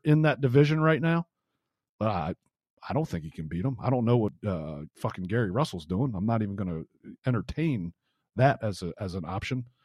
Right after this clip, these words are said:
So, you know, it's, to me, he proved, uh, to me anyways, that he's the best fighter at a hundred twenty-six pounds with that performance. And not because, clearly not because Joet Gonzalez was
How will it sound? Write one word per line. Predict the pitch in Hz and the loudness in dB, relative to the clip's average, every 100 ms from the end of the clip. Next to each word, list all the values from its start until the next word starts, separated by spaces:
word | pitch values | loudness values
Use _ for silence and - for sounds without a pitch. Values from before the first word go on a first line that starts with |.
| _ _ | _ _
So, | - 131 107 98 | 0 2 2 0
you | 98 110 | 0 -2
know, | 87 98 | 0 0
it's, | 120 - - _ _ _ _ _ _ _ | -2 -6 -12 _ _ _ _ _ _ _
to | 127 | 8
me, | 156 202 151 - - | 10 10 6 0 0
he | 101 165 | 6 6
proved, | - 165 165 175 165 - - | 8 12 12 12 6 -4 0
uh, | 117 - | 0 0
to | - | 2
me | 131 165 127 110 | 8 8 8 4
anyways, | 104 101 95 90 - - | 2 0 0 -2 -6 -2
that | 104 | 2
he's | 127 117 | 2 2
the | 110 | 2
best | 107 117 - | 2 2 2
fighter | 120 110 98 | 0 2 0
at | |
a | 95 | -2
hundred | 107 107 | -2 -4
twenty-six | 101 104 98 101 - | -4 -4 -4 -6 -6
pounds | 110 98 85 - - _ _ - | -6 -6 -6 -12 -20 _ _ 6
with | 139 123 | 6 8
that | 139 120 | 2 4
performance. | 113 - 131 120 127 | -2 4 4 4 2
And | 127 | 4
not | 165 170 | 4 4
because, | 175 170 147 - - _ _ _ | 8 8 8 2 -14 _ _ _
clearly | - 175 220 185 | 8 10 12 10
not | 185 196 | 10 8
because | 185 185 175 | 8 10 10
Joet | 143 180 185 | 10 10 10
Gonzalez | 165 156 139 160 165 143 | 6 6 10 10 8 6
was | 143 131 127 117 - | 6 8 8 4 -4